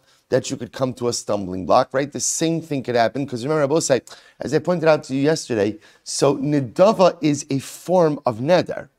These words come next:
So, which means that if a person obligates themselves in a gift offering of a nedava, that's also subject to Baal Ta'acher. To which the Gemara says, Rabbi Huda Latame,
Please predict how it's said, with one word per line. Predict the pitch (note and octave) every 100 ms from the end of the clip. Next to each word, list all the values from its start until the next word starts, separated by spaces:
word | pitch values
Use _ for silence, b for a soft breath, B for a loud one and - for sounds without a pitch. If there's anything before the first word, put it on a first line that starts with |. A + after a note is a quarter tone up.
| b b b b b
So, | - D3
which | C3 D3 -
means | E3+ G#3+ D#3+ D3+ D3 -
that | A#2+ B2 B2+ B2+ -
if | B2
a | C3+
person | F3+ G3+ D#3+ E3 -
obligates | D#3 D3 C3+ C3+ -
themselves | - A2 - F#2+ E2+ - -
in | B2+
a | A2+
gift | - F#3 -
offering | A2 F#2 - E2+
of | F#2 F2 -
a |
nedava, | A#2 A2+ D3+ G3+ C#3 C#3 - B B
that's | D3+ D#3+
also | - A3 A3+ -
subject | - - E3 C3 A#2+ A2 -
to |
Baal | A2+ G#2+
Ta'acher. | G#2+ D#2+ F#2 E2+ E2 D#2 - _ _ _
To | A#2+
which | C3+ C3+
the | B2
Gemara | A#2+ B2+
says, | B2 A2+
Rabbi |
Huda | A#2 E3 E3+
Latame, | E3 C3 G2+ F2+ G#2+